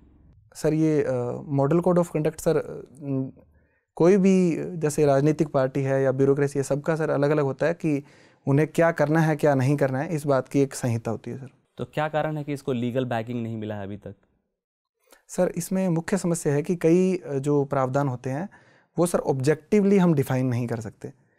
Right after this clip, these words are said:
Speaker 1: कि जैसे नॉन पार्टीशनशिप का है तो इसके सर, अ, ना तो ऑब्जेक्टिवली डिफाइन कर सकते हैं, ना इसके हमें प्र-, पर्याप्त मात्रा में सबूत मिल सकते हैं।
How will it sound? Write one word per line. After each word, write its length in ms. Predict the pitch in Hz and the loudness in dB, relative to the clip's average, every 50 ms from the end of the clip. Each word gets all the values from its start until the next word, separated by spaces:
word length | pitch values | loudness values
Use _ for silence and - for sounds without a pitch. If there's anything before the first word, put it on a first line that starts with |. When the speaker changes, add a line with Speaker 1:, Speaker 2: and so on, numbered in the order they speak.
| _ _ _ _ _ _ _ _ - | _ _ _ _ _ _ _ _ -4
Speaker 1:
कि 80 | 143 139 | -2 0
जैसे 480 | 147 156 151 - 160 160 160 156 139 | 2 2 2 2 2 4 4 2 0
नॉन 320 | - 135 135 139 151 165 156 | 0 0 0 2 2 2 2
पार्टीशनशिप 600 | - 147 139 135 147 147 156 151 143 - 139 - | 2 0 0 0 0 -2 -2 -2 -2 -4 -6 -6
का 120 | - 131 | -4 -4
है 100 | 127 139 | -2 -2
तो 180 | 165 - 170 170 | -2 -2 0 -2
इसके 220 | 170 - - 180 | -2 -2 -2 -2
सर, 160 | 170 190 175 170 | 0 0 0 0
अ, 340 | - 135 131 127 127 127 | 2 0 0 0 0 0
ना 200 | 131 135 143 147 | 0 0 0 0
तो 100 | 156 170 | 2 2
ऑब्जेक्टिवली 420 | 165 147 151 143 - 156 156 156 147 | 0 0 0 -2 0 0 -2 0 0
डिफाइन 320 | 139 131 - 127 131 147 | -2 -2 -2 -2 -2 -2
कर 100 | 147 160 | -2 -2
सकते 280 | 151 - 147 - - 160 | -2 -4 -6 -4 -2 -2
हैं, 80 | 170 | 0
ना 180 | 170 151 147 156 | 0 0 0 0
इसके 360 | 156 151 - - 165 165 160 160 - - - _ _ - | 0 -2 0 0 0 0 0 -2 -8 -20 -20 _ _ -4
हमें 320 | - 143 151 160 160 151 147 | -2 0 0 2 0 -2 -2
प्र-, 320 | - 143 139 135 117 127 | 0 0 2 2 2 0
पर्याप्त 320 | 127 - 160 165 165 - 165 | 0 2 2 2 2 2 0
मात्रा 240 | 143 139 - 143 | 0 0 2 0
में 100 | 147 156 | 0 0
सबूत 340 | 156 - 147 139 147 156 - | 0 0 0 2 2 2 2
मिल 120 | 147 131 120 | 0 -2 -2
सकते 260 | - - - - 139 | -4 -8 -8 -6 -6
हैं। 160 | 156 226 | -6 -8